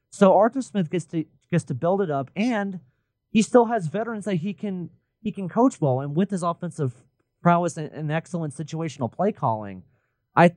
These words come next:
I see the Atlanta Falcons offense take an improvement. But they need to draft well defensively. They need to build up their defense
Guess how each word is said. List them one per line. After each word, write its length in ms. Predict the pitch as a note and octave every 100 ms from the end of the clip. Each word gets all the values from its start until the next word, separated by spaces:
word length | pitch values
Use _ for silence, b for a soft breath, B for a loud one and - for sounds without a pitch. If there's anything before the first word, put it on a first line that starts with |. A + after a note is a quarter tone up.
| -
I 120 | F#3+
see 200 | - A3+
the 100 | G3+
Atlanta 280 | F#3 F#3+ F3
Falcons 340 | F#3 F3 D#3+
offense 260 | D#3+ D3 C#3+
take 180 | D#3+
an 80 | C3+
improvement. 600 | G#2+ - G#3 F#2+ D#2 - _ _ _ _ _ _ _ _ -
But 400 | F3+ E3+ E3 - _ _ _ _
they 200 | D#3+ D#3+
need 300 | D#3+ D#3+ C#3
to 200 | - C#3+
draft 480 | A#2+ - D3+ D3 -
well 140 | C3+
defensively. 600 | A#2 A2 E3 F3 F3 E3+
They 120 | D3
need 80 | C#3
to 60 | B2
build 220 | C3 C3+
up 120 | C3+
their 120 | -
defense 800 | G2+ D3 F3 - F3+ F3 E3+ -